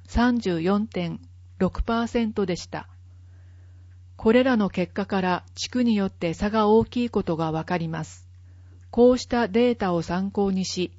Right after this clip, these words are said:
自分の地区と他の地区を比較することで、これまでどこか他人事だった地域の実態を自分のこととして考える人が増えたように感じます。地域の人同士で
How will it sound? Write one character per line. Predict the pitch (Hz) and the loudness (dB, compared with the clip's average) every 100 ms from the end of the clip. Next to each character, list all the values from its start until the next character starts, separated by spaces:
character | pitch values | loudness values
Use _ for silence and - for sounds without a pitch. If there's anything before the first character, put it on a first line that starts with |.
| - - - | -20 -16 -6
自 | 185 | 0
分 | 233 240 | 2 4
の | 240 | 2
地 | 233 - | -2 -4
区 | 233 | -6
と | - 175 170 - - | 0 0 -2 -8 -2
他 | 247 | 0
の | 233 | 0
地 | - - | -2 -6
区 | - 185 | -2 0
を | 170 | 0
比 | - - | -2 -4
較 | 220 214 | -4 -4
す | 196 202 | -2 -2
る | 202 | -2
こ | 196 | -2
と | 196 | -2
で、 | 175 165 - - - - - - | -2 -4 -10 -20 -20 -20 -12 0
こ | 196 | 4
れ | 233 | 4
ま | 233 196 | 4 2
で | 180 - - | 0 -2 -2
ど | 208 | 0
こ | 226 | 2
か | 208 180 | 0 -2
他 | 165 175 | -4 -2
人 | 196 220 | 0 2
事 | 220 220 | 0 0
だ | 214 208 | 0 -2
っ | - | -4
た | 175 170 | -4 -4
地 | 165 233 233 | -4 -4 -4
域 | - | -2
の | 180 170 | -2 -2
実 | 175 165 | -6 -8
態 | - 190 185 | -4 -2 0
を | 180 - - - - | -2 -4 -12 -20 -8
自 | - | -2
分 | 185 254 | 2 2
の | 254 247 | 2 0
こ | 240 | 0
と | 254 | 0
と | 240 240 | 2 0
し | - | -2
て | 165 | -6
考 | - 196 220 | -2 0 2
え | 240 | 0
る | 220 190 | 0 -2
人 | - 165 | -2 -2
が | 170 156 - | -2 -4 0
増 | 220 | 2
え | 233 | 2
た | 208 | 0
よ | 185 170 | 0 -2
う | |
に | 160 | -4
感 | - 175 165 | -6 -6 -6
じ | 165 | -6
ま | 165 | -8
す。 | 156 - - - - - - - - - - - - - | -10 -14 -20 -20 -20 -20 -20 -20 -20 -20 -20 -20 -20 -8
地 | - 233 | 2 2
域 | 226 226 | 2 2
の | 196 | 2
人 | - 220 | 4 6
同 | 208 208 | 6 4
士 | 202 - | 2 -2
で | 175 170 | -2 -2